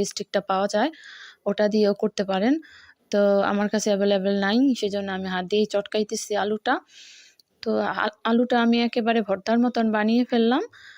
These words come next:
তো ভর্তার মতো বানিয়ে ফেলার পরে একটু একটু দেখা যাইতেছে, একটু একটু গোটা গোটা থেকেই যাইতেছে। তো এখন আমি, উম, চুলাতে গরম পানি দিয়ে দিলাম, কারণ আলু,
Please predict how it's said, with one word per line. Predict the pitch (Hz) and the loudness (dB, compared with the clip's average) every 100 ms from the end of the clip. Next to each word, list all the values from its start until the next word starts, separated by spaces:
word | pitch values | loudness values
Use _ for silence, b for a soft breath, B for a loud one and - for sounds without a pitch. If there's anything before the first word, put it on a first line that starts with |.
| B _ | B _
তো | 220 214 214 214 | -4 -2 -2 0
ভর্তার | 214 214 233 | -2 0 0
মতো | 226 226 220 | 2 0 -2
বানিয়ে | 214 208 214 220 226 | -2 -2 0 0 0
ফেলার | 220 214 214 - | 0 0 0 0
পরে | 220 220 233 B B B - | 0 2 0 B B B -6
একটু | 233 240 | -4 -4
একটু | 226 233 | -2 0
দেখা | 220 220 - | 2 2 2
যাইতেছে, | 214 214 220 - | 0 0 -2 -4
একটু | 226 - | -4 -4
একটু | 220 226 | -2 -2
গোটা | 208 220 220 | 0 0 -2
গোটা | 220 214 214 | -2 -2 0
থেকেই | 226 220 226 | 0 0 0
যাইতেছে। | 208 208 226 - 262 | 0 -2 -2 -2 0
তো | 220 208 | 2 0
এখন | 208 220 208 | 0 0 -2
আমি, | 202 208 214 B B B B | 0 -2 -4 B B B B
উম, | 202 196 196 196 | -4 -4 -4 -4
চুলাতে | 226 220 208 214 | 0 0 2 2
গরম | 208 208 214 | 2 2 2
পানি | 220 226 | 2 2
দিয়ে | 214 220 | 4 2
দিলাম, | 214 190 220 | 2 2 0
কারণ | 233 196 185 | 0 0 0
আলু, | 185 196 | -2 -2